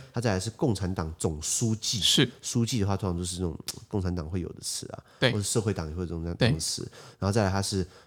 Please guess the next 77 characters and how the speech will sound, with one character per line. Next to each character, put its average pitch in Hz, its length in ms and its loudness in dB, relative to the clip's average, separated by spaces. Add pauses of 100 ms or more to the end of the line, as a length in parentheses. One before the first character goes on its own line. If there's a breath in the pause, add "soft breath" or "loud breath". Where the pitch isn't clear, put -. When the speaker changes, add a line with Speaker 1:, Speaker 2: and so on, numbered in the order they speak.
Speaker 1:
中 131 220 4
央 127 240 4
军 127 300 -2
委 98 120 2
会 87 260 -2
主 - 260 -12
席， - 320 -8
就 - 80 -12
是 - 60 -8
管 127 280 4
军 - 160 0
方 147 180 8
的， 85 100 6
Speaker 2:
哦， - 40 4
军 - 20 -2
队。 - 40 -4 (140 loud breath)
Speaker 1:
所 113 120 0
以 107 100 6
党 160 220 8
政 107 160 6
军 95 180 0
三 90 240 0
位 87 80 0
一 85 120 -4
体， - 300 -12
Speaker 2:
嗯。 - 60 -20 (120)
Speaker 1:
三 131 140 2
个 120 60 4
工 107 140 -2
作 104 60 0
通 104 120 -2
常 92 80 0
绑 82 160 -6
在 87 140 -2
一 90 100 0
起 - 240 -8
的。 - 160 -14 (300 soft breath)
那 101 280 4
很 107 160 4
少 135 160 2
有 82 40 0
特 92 220 0
例， 87 140 0
就 117 140 0
比 92 140 -4
如 90 100 0
说 110 100 -2
有 90 120 -2
特 120 120 0
例 107 140 2
啦， - 140 -4 (380 loud breath)
当 160 160 2
初 170 200 4
江 151 180 2
泽 135 140 4
民 104 180 2
退 113 180 2
下 104 140 4
来 82 80 0
的 85 100 0
时 82 160 -4
候 90 140 0
呢， 80 180 -4 (240 soft breath)
他 160 120 2
的 143 100 6
军 143 240 2
委 113 140 6
主 87 200 -6
席 87 400 -6
没 92 140 2
有 131 100 6
马 113 220 0
上 101 180 0
给 80 140 -6
胡 104 160 -8
锦 - 180 -10
涛， - 240 -8